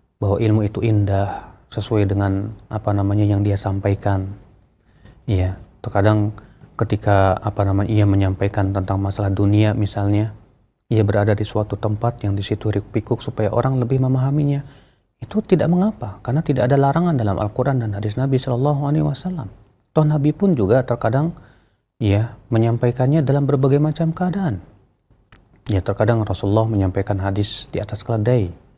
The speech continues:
padahal kita tahu keledai itu najis, ya. Rasulullah menung-, menunggang keledai dan dibonceng di atasnya Mu'ad bin Jabal. Kemudian Rasulullah memanggil, "Ya Mu'ad,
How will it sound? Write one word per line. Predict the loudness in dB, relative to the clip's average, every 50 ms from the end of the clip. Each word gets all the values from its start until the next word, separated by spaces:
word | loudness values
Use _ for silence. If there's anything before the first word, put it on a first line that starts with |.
| _ _ _ _ _ _ _ _ _ _
padahal | -4 -2 0 0 0
kita | 0 0 0 0 -2
tahu | 0 0 0 0 2
keledai | 2 0 0 2 2 0
itu | -2 -2 -2
najis, | -2 0 0 0 0 -4 -6 -6 -10 -16 -18 -20 -20 -20 _ _ _ _ -12 -6
ya. | -4 -2 -2 -2 -4 -8 -16 -20 -20 _ _ _ _ _ _ _ _ _ _ _ _ _ _ -10
Rasulullah | -6 -6 -4 -2 -2 0 0 0 2 2 2
menung-, | 0 0 0 0 0
menunggang | 2 2 2 2 4 2 2 2 0
keledai | 0 0 0 0 2 2 2 2 2 0 -2 -6 -10 -18 -20 -20 _ _ _ _ _ _ _ _
dan | -2 0 2 2 2 2 2 2
dibonceng | 2 2 2 2 2 0 0 0 0 0 0 2
di | 0 0
atasnya | -2 -2 -4 -4 -4 -2 -2 0
Mu'ad | 0 0 0 0 0
bin | 0 -2 -2 -2
Jabal. | -2 -2 -2 -2 -4 -4 -6 -10 -14 -20 _ _ _ _ _ _ _ _ _ _ _ _ _ _ _
Kemudian | -4 -2 0 2 2 2 2
Rasulullah | 2 2 2 2 2 2 4 4
memanggil, | 2 2 2 2 0 0 0 0
"Ya | 0 0 0 0
Mu'ad, | -2 -4 -4 -6 -6 -10